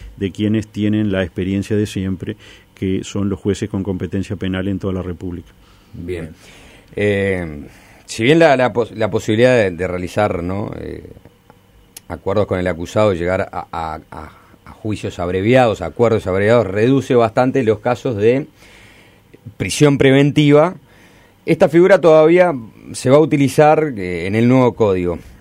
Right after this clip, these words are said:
Speaker 2: Esta era una de las preocupaciones que manifestaba tener el diputado colorado Ope Pasqué,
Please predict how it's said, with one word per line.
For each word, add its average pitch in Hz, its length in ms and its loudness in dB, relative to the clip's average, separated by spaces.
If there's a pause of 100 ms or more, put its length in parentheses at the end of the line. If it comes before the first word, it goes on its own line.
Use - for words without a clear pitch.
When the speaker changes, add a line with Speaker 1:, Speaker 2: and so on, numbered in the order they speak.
Speaker 2:
Esta 185 240 2
era 190 200 6
una 185 160 2
de 160 60 6
las 135 100 4
preocupaciones 123 580 0
que 127 100 0
manifestaba 113 680 2
tener 120 200 2
el 135 140 2
diputado 104 440 2
colorado 110 360 4
Ope 123 200 2
Pasqué, 117 440 0